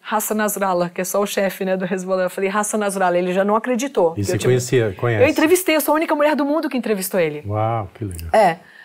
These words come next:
Speaker 1: E um, talvez deve ter dois jornalistas outros que entrevistaram. Ele é o maior inimigo de Israel.
Speaker 2: Uhum.
Speaker 1: E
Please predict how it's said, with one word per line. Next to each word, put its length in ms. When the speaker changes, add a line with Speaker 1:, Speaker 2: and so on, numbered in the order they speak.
Speaker 1:
E 120
um, 160
talvez 460
deve 220
ter 160
dois 320
jornalistas 580
outros 240
que 80
entrevistaram. 720
Ele 240
é 80
o 80
maior 320
inimigo 340
de 80
Israel. 500
Speaker 2:
Uhum. 380
Speaker 1:
E 260